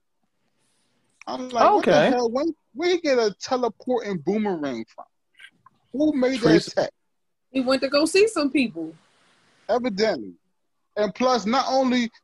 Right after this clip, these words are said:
Speaker 1: not only do it, uh, it teleport, it has, uh, a latent effect of explosions or killing you. So, like, when he throws it through the trailer, it hits a few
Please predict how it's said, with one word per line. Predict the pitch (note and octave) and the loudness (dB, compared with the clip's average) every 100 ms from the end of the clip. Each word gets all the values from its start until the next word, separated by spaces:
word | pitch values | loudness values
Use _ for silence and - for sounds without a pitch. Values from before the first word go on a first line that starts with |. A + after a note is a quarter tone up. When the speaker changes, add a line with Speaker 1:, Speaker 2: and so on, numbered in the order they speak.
| _ | _
Speaker 1:
not | D#3+ A#3+ A#3+ | -4 -2 0
only | C4 C4 A#3 | 0 0 -2
do | F#3 A3+ A3+ A3 F#3 _ | -2 -2 -2 -4 -8 _
it, | F#3 F#3+ - | -6 -6 -2
uh, | F3+ E3+ D#3+ C3 A#2 _ | 0 0 0 -4 -8 _
it | F3 - | -10 -10
teleport, | - A3+ G#3+ G3 - C3+ B2+ _ _ _ | -6 -4 -4 -6 -6 -4 -6 _ _ _
it | F#3+ | -6
has, | F#3+ G3 F#3 E3 _ | -2 0 -2 -4 _
uh, | D3+ D3 C#3 C3 _ _ _ _ | -4 -2 -2 -6 _ _ _ _
a | D3 | -6
latent | C#3 E3 G3 F#3 F#3 - | -4 -2 -4 -6 -10 -8
effect | D3+ C#3+ _ - F3+ C#3+ _ _ _ | -6 -6 _ -6 -4 -4 _ _ _
of | B2+ B2+ B2 A#2 _ _ _ _ _ - _ _ _ _ _ _ _ _ _ _ _ _ _ _ - | -8 -6 -6 -8 _ _ _ _ _ -20 _ _ _ _ _ _ _ _ _ _ _ _ _ _ -4
explosions | D#3 - - G#3 A3+ E3+ D3+ A#2+ - _ _ | -4 -4 -2 0 0 -2 -4 -4 -10 _ _
or | D3+ C3+ | -6 -6
killing | - B3+ A3+ C#3+ | -2 -2 0 -4
you. | A2+ A2 _ _ _ | -8 -10 _ _ _
So, | - F3 | -10 -2
like, | F3 D#3+ | -2 -2
when | F#3 | -2
he | G3 G#3 | -2 -4
throws | A#3 A#3+ B3 | -2 -2 -2
it | - | -6
through | G#3 | -6
the | |
trailer, | G3+ - A3 G3+ D#3+ D3 _ _ _ _ _ _ _ | -6 -4 -2 0 -2 -2 _ _ _ _ _ _ _
it | F#3+ | -4
hits | D#3+ G#3 B3 A#3+ | -2 -2 -2 -2
a | G#3 | -6
few | G#3 G#3+ | -4 -8